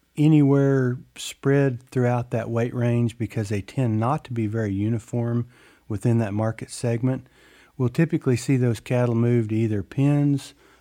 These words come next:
or into grass traps where they're fed a, a pretty much balanced ration. Uh,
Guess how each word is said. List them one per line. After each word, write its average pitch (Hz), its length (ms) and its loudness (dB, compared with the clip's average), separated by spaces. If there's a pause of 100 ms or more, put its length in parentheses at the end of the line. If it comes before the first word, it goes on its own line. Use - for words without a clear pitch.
or 143 240 4
into 117 180 2
grass 117 380 -2
traps 101 420 -6
where 107 140 -4
they're 104 120 -2
fed 104 500 -4 (520)
a, 101 240 -2 (380)
a 127 80 -6
pretty 262 240 -2
much 123 280 2
balanced 107 600 -2
ration. 120 580 -2 (840)
Uh, 113 420 -2